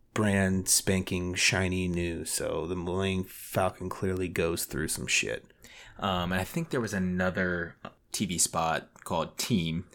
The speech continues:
Speaker 2: where it went through some of the introduction between Han and Lando, which i-, is something I haven't seen before, and it was pretty interesting. So,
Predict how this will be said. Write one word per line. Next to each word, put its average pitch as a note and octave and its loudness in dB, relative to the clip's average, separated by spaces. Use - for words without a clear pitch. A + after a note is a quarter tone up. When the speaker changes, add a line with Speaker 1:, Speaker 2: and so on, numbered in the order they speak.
Speaker 2:
where E2+ 0
it E2+ 0
went F2 -2
through E2+ -4
some F#2 2
of E2+ -4
the E2+ -6
introduction E2+ -2
between E2+ -4
Han E2 -2
and D#2+ -6
Lando, D#2 -6
which - -8
i-, - -18
is - -10
something F#2+ 2
I E2+ 0
haven't D#2+ -4
seen G2+ 2
before, E2 -2
and E2 -4
it E2+ -6
was E2 -4
pretty - -6
interesting. - -6
So, - -8